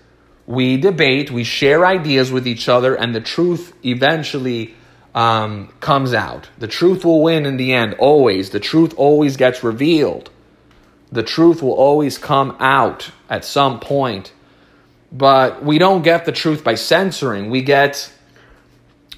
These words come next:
we get their version of the truth. And by they, their version of the truth, I'm not talking about the left. I'm just talking about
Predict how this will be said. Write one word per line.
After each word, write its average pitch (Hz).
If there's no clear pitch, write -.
we 151
get 175
their 170
version 135
of 120
the 117
truth. 113
And 113
by 117
they, 160
their 185
version 143
of 127
the 120
truth, 139
I'm 151
not 165
talking 131
about 113
the 110
left. 139
I'm 120
just 143
talking 110
about 104